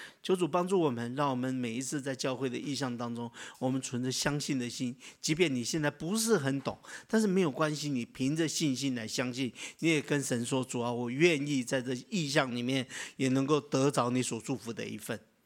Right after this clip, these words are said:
因为我在这个教会里面，我在这个身体当中。”好，所以第二个我们讲到说，我们需要进入幔内，与神更亲。那这是我们一个特殊的恩典跟特权，就好比是说，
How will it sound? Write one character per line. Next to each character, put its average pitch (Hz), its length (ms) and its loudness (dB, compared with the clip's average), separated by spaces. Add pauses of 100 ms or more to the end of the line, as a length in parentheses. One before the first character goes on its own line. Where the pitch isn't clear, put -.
(300)
因 196 100 8
为 247 40 10
我 160 200 4
在 160 160 6
这 165 100 2
个 139 100 6
教 131 240 4
会 120 180 0
里 110 100 -4
面， 110 220 -6
我 107 100 -10
在 117 160 -6
这 107 120 -8
个 117 80 -2
身 135 280 0
体 117 180 -6
当 104 220 -6
中。” 98 180 -8 (680)
好， 107 260 -14 (200)
所 - 120 0
以 135 40 -2
第 160 160 6
二 156 60 6
个 139 100 2
我 135 60 4
们 135 100 0
讲 120 160 2
到 131 120 2
说， 131 160 0
我 131 100 0
们 113 120 -4
需 123 180 -4
要 123 160 0
进 123 280 0
入 127 140 0
幔 120 300 -2
内， 113 300 -6
与 104 220 -10
神 104 440 -8 (280)
更 120 240 2
亲。 107 240 -4 (420)
那 117 320 0 (960)
这 247 140 0
是 262 140 4
我 180 120 6
们 143 140 2
一 160 160 4
个 160 220 4
特 175 240 2
殊 160 260 2
的 151 360 4
恩 170 200 2
典 123 320 0
跟 131 260 -2
特 135 220 -2
权， 113 380 -10
就 160 160 0
好 143 160 2
比 143 160 0
是 147 200 -4
说， 147 320 2